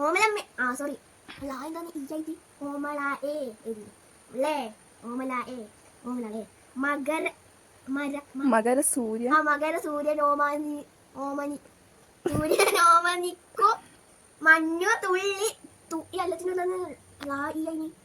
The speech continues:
Speaker 1: തു-,
Speaker 2: അത്
Speaker 1: തുള്ളി
Speaker 2: ഷെയ്ഡ്
Speaker 1: പോലെ
Speaker 2: അദ്ദേഹത്തിൻ്റെ. ആ.
Speaker 1: ഒന്നിനും കൊള്ളാത്ത നിന്നെ ഇങ്ങനത്തെയാക്കെ, ഇങ്ങനെ,
Speaker 2: ഇങ്ങനെ, ഇങ്ങനെ.
Speaker 1: ഇങ്ങനെയൊക്കെ
Speaker 2: ആ.
Speaker 1: പറഞ്ഞില്ലെങ്കിൽ നിനക്ക് വിഷമം മ-, ഉം,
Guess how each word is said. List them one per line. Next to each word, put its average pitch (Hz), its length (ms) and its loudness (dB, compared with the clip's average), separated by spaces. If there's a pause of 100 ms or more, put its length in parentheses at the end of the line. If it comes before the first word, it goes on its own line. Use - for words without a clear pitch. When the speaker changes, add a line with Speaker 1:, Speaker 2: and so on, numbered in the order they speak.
(320)
Speaker 1:
തു-, - 140 -4 (100)
Speaker 2:
അത് 185 80 -2
Speaker 1:
തുള്ളി 359 180 2
Speaker 2:
ഷെയ്ഡ് 247 140 4
Speaker 1:
പോലെ 302 180 6
Speaker 2:
അദ്ദേഹത്തിൻ്റെ. 104 440 -2 (500)
ആ. 214 80 -6 (180)
Speaker 1:
ഒന്നിനും 359 440 4 (720)
കൊള്ളാത്ത 311 640 2 (580)
നിന്നെ 285 340 -6 (640)
ഇങ്ങനത്തെയാക്കെ, 320 1200 -2 (200)
ഇങ്ങനെ, 262 260 -8 (500)
Speaker 2:
ഇങ്ങനെ, 226 240 2
ഇങ്ങനെ. 240 220 4
Speaker 1:
ഇങ്ങനെയൊക്കെ 339 640 -2 (320)
Speaker 2:
ആ. 208 60 -6 (500)
Speaker 1:
പറഞ്ഞില്ലെങ്കിൽ 311 720 0 (360)
നിനക്ക് 320 300 0 (120)
വിഷമം 294 420 -4 (140)
മ-, 269 180 -2 (180)
ഉം, 247 140 -8